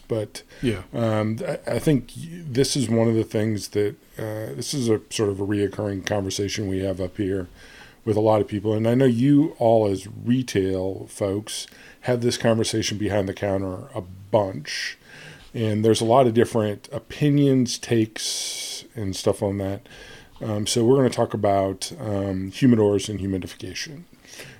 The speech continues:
Speaker 1: Um, Steve obviously is going to have, um, also a, a take now, being in a slightly different role. That's gonna be great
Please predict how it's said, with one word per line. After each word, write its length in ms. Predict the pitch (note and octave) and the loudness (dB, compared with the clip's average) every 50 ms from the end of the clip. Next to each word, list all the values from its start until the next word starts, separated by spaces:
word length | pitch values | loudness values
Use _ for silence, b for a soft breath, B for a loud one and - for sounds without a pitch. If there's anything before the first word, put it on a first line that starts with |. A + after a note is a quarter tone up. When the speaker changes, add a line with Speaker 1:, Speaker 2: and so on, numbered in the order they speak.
| b - | b -6
Speaker 1:
Um, 220 | A#2 A2 G#2 G#2+ | -4 -2 -2 0
Steve 400 | G2+ - - C#3+ C3 B2+ A#2+ A2 - - | 0 2 6 8 8 8 8 6 4 0
obviously 580 | - A2+ A2+ A2+ A#2 G#2+ - - C3 B2+ A2+ A2 | 2 2 4 4 4 2 0 0 2 2 4 2
is 120 | G#2+ G2+ | 2 0
going 220 | - A2+ G#2+ G#2+ | 0 -2 0 0
to 80 | G2+ G2+ | 0 0
have, 520 | F2+ G#2+ G#2+ G2+ G2+ G2+ G2 F#2 - - - - - | 0 2 2 2 2 0 0 -2 -4 -12 -16 -12 -8
um, 320 | A#2+ G#2+ G#2 G2+ G2 G2+ C#2 | -6 -6 -4 -4 -6 -6 -6
also 880 | - A2+ G#2+ - G#2+ G2+ G2 F#2+ F#2+ F#2+ A#2 C#3 C3 A2 A2+ - D3 D3+ - | -4 -4 -2 0 0 0 0 0 -2 -4 -6 -8 -8 -8 -8 -10 -12 -10 -8
a, 60 | - | -8
a 40 | A#2 | -4
take 260 | - A2 A2+ A2+ - | -2 -2 -2 -2 -2
now, 260 | A2+ G2 G2+ G2+ G#2 | -2 0 0 0 0
being 380 | G2+ G2+ G#2+ G#2+ G#2 G2+ G2+ G#2 | 0 0 -2 -2 -2 -2 -4 -6
in 120 | G2+ F#2+ | -6 -6
a 60 | G2 | -6
slightly 340 | - - G#2+ G2+ F#2+ G#2 G#2 | -4 -4 -4 -4 -2 -4 -4
different 280 | G2 G2+ - A2 G#2 G2+ | -4 -4 -4 -4 -4 0
role. 240 | G#2 G#2 G#2+ A2 A2 | 2 4 4 4 4
That's 220 | G2 A2 A2 - - | 2 0 -4 -2 0
gonna 160 | - A#2+ G#2+ | -2 0 0
be 80 | G#2 A2 | 0 -2
great 340 | G2 - A2+ G#2+ G#2+ A#2 | 2 4 4 4 4 2